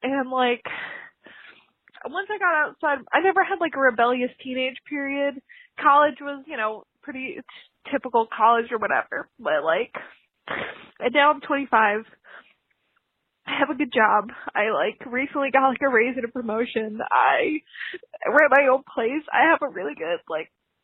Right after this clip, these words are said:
boyfriend relationship thing going on, I think. But, like, I just got arrested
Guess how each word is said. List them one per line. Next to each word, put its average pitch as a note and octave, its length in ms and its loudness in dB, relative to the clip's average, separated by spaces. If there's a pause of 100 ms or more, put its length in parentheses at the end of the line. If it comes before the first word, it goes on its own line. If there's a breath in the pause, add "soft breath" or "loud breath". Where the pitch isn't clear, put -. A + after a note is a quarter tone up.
(140)
boyfriend C4 540 0
relationship C4 800 -2 (220)
thing A#3+ 240 -4
going - 260 2
on, A2+ 260 -2
I - 160 -4
think. B3 340 -2 (320)
But, G3+ 180 -2
like, C#4+ 240 4 (140)
I D#4 100 2
just F4 340 -4 (720)
got D#4 200 4
arrested C4+ 640 0